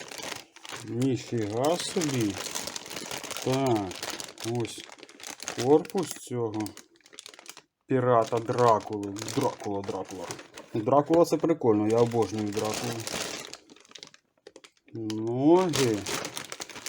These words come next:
Ось ця платформа, чи що це, човен. А, пліт, пліт. Так, він сюди ставиться. І ось це якісь.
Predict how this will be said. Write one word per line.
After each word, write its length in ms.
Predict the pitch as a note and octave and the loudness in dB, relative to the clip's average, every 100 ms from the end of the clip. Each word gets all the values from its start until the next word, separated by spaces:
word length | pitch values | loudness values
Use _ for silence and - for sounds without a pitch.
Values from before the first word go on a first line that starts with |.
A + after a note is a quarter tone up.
| - - - - - | -8 -8 -12 -14 -8
Ось 280 | A#2 G#2+ - | -6 -6 -4
ця 220 | - A#2 | 0 2
платформа, 1000 | - A#2+ A2 - - C#3 E3 D#3+ C3 G#2+ | 2 2 2 0 6 10 10 10 8 6
чи 200 | - G#2+ | 2 -4
що 240 | - A#2 | 0 0
це, 160 | - G#2+ | 0 -2
човен. 680 | - - C#3+ E3 C3+ G#2+ F#2+ - - - - B2 | -2 8 12 12 10 6 2 -6 -14 -14 0 4
А, 200 | G#2 G2 G2 A2 A2 - | 4 4 0 -2 -2 6
пліт, 540 | D3 F3+ C#3 - - - - - | 8 8 6 0 -14 -18 -20 -12
пліт. 500 | A#2 B2+ G#2 - - - - _ _ _ _ _ | -4 -2 -2 -6 -20 -20 -20 _ _ _ _ _
Так, 260 | B2 C3+ A2+ | 0 2 0
він 120 | G#2 | -2
сюди 320 | - A2 G#2+ | -4 -6 -6
ставиться. 800 | - - C3+ E3+ E3 - A2+ G#2 - - - - - - - | -4 -2 2 2 2 0 -4 -6 -10 -18 -20 -20 -18 -12 -6
І 60 | A2 | -4
ось 200 | G#2+ - | -4 -6
це 220 | - B2+ | -2 0
якісь. 600 | A#2+ G#2+ A#2+ A2+ - | 0 -4 -8 -8 -10